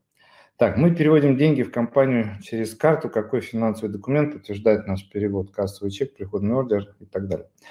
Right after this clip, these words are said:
Значит, в бизнес-центре в разделе «Помощь», «Вопросы», «Ответы», а, «Юридические основы и порядок приобретения токенов Marketspace» есть прямая ссылка. Отображены все юридические документы, которые получает инвестор.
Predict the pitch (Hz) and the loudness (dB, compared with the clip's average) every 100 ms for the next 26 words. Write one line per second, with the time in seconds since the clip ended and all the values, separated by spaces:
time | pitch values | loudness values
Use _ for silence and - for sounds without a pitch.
0 | - - 117 123 135 165 151 - 202 208 | -14 -4 -2 0 4 4 4 2 2 4
1 | 147 127 120 123 113 113 135 131 107 - | 4 4 4 4 2 4 4 4 2 0
2 | 107 98 120 110 101 101 110 135 135 98 | 0 2 0 0 -2 -2 2 2 2 -4
3 | 98 _ _ _ _ _ _ - 98 95 | -6 _ _ _ _ _ _ -4 0 0
4 | 90 90 98 104 107 113 - 104 101 117 | 0 -4 -2 -2 0 -2 0 -2 0 0
5 | 107 98 104 104 95 101 101 101 107 107 | 0 2 2 2 2 0 0 0 -2 -4
6 | 101 98 101 101 98 98 107 101 120 - | -4 -2 -4 -2 -4 -2 -4 -4 -8 -2
7 | 170 120 101 - 110 110 107 - 156 - | -2 0 -4 0 2 2 2 0 0 -2
8 | - _ _ _ _ - 101 101 110 104 | -18 _ _ _ _ -6 -2 0 0 0
9 | 135 139 135 - - 139 135 117 107 120 | 2 2 0 -4 0 2 4 4 2 -2
10 | - 104 98 98 123 127 - 101 98 110 | -4 -4 -4 -2 0 0 -2 -4 2 0
11 | 107 98 98 98 98 101 92 78 _ | 0 -4 0 0 0 -6 -8 -10 _